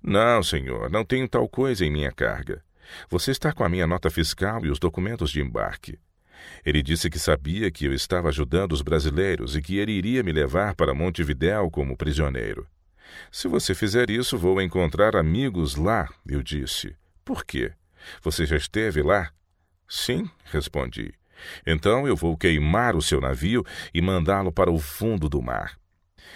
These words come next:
Ele chamou o oficial dele, ordenou-lhe que abrisse as escotilhas e medisse com varas a profundidade do navio até o fundo do porão de carga.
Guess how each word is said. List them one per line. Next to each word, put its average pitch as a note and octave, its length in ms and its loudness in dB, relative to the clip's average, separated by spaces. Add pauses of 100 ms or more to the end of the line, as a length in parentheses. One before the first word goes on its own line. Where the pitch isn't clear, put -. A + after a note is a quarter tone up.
(160)
Ele - 180 -2
chamou C#3 400 0
o F#2+ 60 2
oficial E2+ 460 0
dele, C2 400 -2 (340)
ordenou-lhe E2 560 4
que E2+ 120 4
abrisse D2+ 460 0
as B1 140 -2
escotilhas D2 880 -4 (280)
e A#2 80 2
medisse B2 460 0
com G#2+ 200 2
varas G2+ 400 0
a E2 60 2
profundidade F2 880 0
do D#2 100 2
navio D2 500 0 (260)
até D#2 220 0
o E2 120 2
fundo A2+ 500 -4
do F#2 120 -4
porão D#2 440 -2
de - 120 -8
carga. A1+ 580 -6